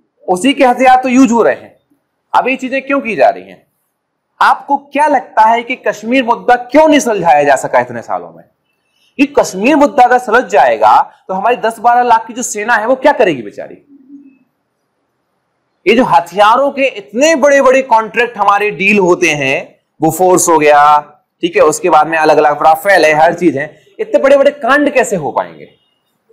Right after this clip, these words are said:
तो ये कहना क्या जा रहा है कि अर्थशास्त्र की वास्तविक जो एक परिभाषा होनी चाहिए, वो जन कल्याणकारी और दृष्टिकोण अंतरराष्ट्रीय होना चाहिए। तो ये सब आपकी जितनी भी घटनाएं, जो starting में भी कहा है मैंने, कि आपके आसपास जो भी घट रहा है, वो सब अर्थशास्त्र के पीछे है।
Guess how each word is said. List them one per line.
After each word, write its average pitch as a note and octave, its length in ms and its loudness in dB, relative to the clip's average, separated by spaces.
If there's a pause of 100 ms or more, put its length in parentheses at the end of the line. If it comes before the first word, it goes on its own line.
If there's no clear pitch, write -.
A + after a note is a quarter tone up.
(920)
तो D4 80 6
ये D4 140 6
कहना B3+ 340 0
क्या C4+ 140 0
जा A#3 100 0
रहा A3+ 80 4
है C4 60 2
कि C#4 80 0
अर्थशास्त्र B3+ 680 0
की D4 100 -2
वास्तविक G#3 720 -2
जो D#4+ 400 0 (180)
एक G3+ 140 -10
परिभाषा G3+ 420 0
होनी F3 240 0
चाहिए, G#2+ 380 -8 (300)
वो B3 100 4
जन B3 380 -2
कल्याणकारी A#3+ 880 0 (180)
और D3+ 120 -4
दृष्टिकोण C4+ 560 0
अंतरराष्ट्रीय F#3 720 0
होना B2 180 -8
चाहिए। F2+ 460 -20 (1200)
तो G#3+ 80 -4
ये C#4+ 120 4
सब D#4+ 220 0
आपकी A3+ 400 0
जितनी A3+ 320 -6
भी D#4+ 120 2
घटनाएं, G3 420 -2
जो F3+ 240 0
starting A#3+ 380 0
में C#4 100 -2
भी C4 80 -4
कहा G3 260 2
है E3+ 80 2
मैंने, D3+ 280 -2
कि - 360 -8
आपके G#3+ 340 0
आसपास A#3+ 300 -4
जो G#3 260 0
भी D#4 160 4
घट A3 180 0
रहा E3+ 300 0
है, G3 180 4
वो A3 140 -4
सब - 280 -6
अर्थशास्त्र D#3 640 -2
के - 220 -16
पीछे A#2+ 320 -14
है। F#2+ 360 -6